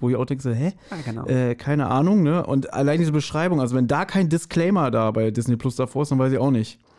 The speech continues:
Speaker 1: Dagobert fliegt mit seiner Familie nach Bongo Kongo, in Klammern Republik Kongo,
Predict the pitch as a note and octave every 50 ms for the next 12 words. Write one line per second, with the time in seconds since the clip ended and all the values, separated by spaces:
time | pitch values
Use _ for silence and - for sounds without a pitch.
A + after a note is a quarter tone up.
0 | - - - - - - _ _ _ _ _ C#3 A#2 D3+ F#3 G3+ F#3 G3 F#3+ F#3
1 | F#3+ - - - D#3+ F#3+ A3 - - F3+ E3 - D#3+ D3 D3 D3 - D#3 D3 D#3
2 | D#3+ F3+ G3 F3+ E3+ D3+ C3 A#2+ B2 B2 D3 E3+ G#3+ A3 F3+ F3 D#3 - - -
3 | - A3 A3+ G#3 C#3 C3+ D3+ G3 - - B2+ B2 - C#3 C3 C#3+ C#3+ C3 C#3 C3+
4 | - C#3 C3+ C3+ B2+ - D3 D3+ F3 E3 C3+ C#3 F3 A3